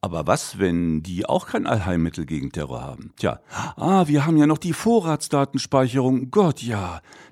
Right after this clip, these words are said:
Die Boulevardzeitung mit dem Bild über den Bildern, ja, hat uns eine versehentliche Vorratsdatenspeicherung zugespielt. Paulchen Piepenbrink ruft seine Großmutter Adele Alsheim an.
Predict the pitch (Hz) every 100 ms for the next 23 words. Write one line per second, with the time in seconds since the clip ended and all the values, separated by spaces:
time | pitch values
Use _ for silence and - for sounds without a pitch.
0 | - 90 131 175 143 139 - 110 110 107
1 | 104 101 95 175 214 - 101 90 82 85
2 | 82 71 71 67 57 - 95 101 104 180
3 | 156 156 - 147 143 139 147 214 196 175
4 | - 226 190 135 - 143 147 - 156 156
5 | 147 151 - 277 254 113 - - 80 64
6 | 58 - - - - - 151 185 196 -
7 | 131 131 139 131 139 139 87 160 220 -
8 | - 73 71 143 175 113 135 104 - 78
9 | 117 123 - 113 - 85 - 71